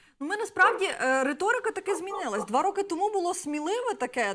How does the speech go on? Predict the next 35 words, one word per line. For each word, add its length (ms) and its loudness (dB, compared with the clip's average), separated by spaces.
тис-, 320 -6
такі 280 -2
заяви, 500 0
що 140 -12
незважаючи 640 0
на 120 -4
те, 160 -2
Росія, 760 -4
Росія 460 -4
використає 640 -4
ядерну 340 -4
зброю 340 -2
чи 200 -8
ні, 220 -4
ми 140 -4
підтримуємо 580 -4
Україну 480 -6
і 40 -10
так 200 -8
далі. 320 2
Сьогодні 380 -4
ми 100 -2
бачимо 320 0
побоювання, 600 -2
і, 100 0
зокрема, 600 -2
член 260 -4
Палати 320 2
представників 680 -4
Майкл 320 0
Маккол 540 -2
заявив 360 0
про 140 -4
те, 240 -2
що 320 -4